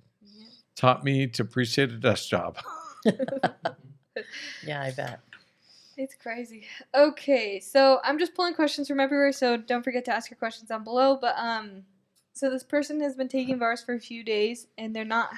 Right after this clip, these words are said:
Speaker 1: sure how often they should be taking it. Um, but currently they've been taking seven pumps twice daily.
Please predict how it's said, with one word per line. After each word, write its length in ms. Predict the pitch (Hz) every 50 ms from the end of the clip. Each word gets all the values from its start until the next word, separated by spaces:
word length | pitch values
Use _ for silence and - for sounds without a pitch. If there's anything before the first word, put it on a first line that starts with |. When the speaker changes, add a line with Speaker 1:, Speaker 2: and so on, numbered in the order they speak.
| - - -
Speaker 1:
sure 320 | - - - 240 233 220
how 260 | 220 - - 233 208 -
often 340 | 196 214 214 - - 214 208
they 80 | 202
should 180 | 208 - - 202
be 80 | 202 196
taking 420 | 196 - 214 196 190 - 240 277
it. 240 | 302 294 - - - _ _ _ _ _ _ _ _ _ -
Um, 220 | 208 208 208 208 202
but 220 | 214 208 196 - _ -
currently 340 | - 233 233 214 220 233
they've 160 | 220 220 208 214
been 140 | 220 208
taking 400 | 208 - 226 220 - 214 208 208
seven 280 | - - 214 214 226 226
pumps 440 | - - 226 214 208 208 - - -
twice 320 | - - 214 208 214 208 -
daily. 640 | - - 196 190 196 196 220 233 240 254 254 _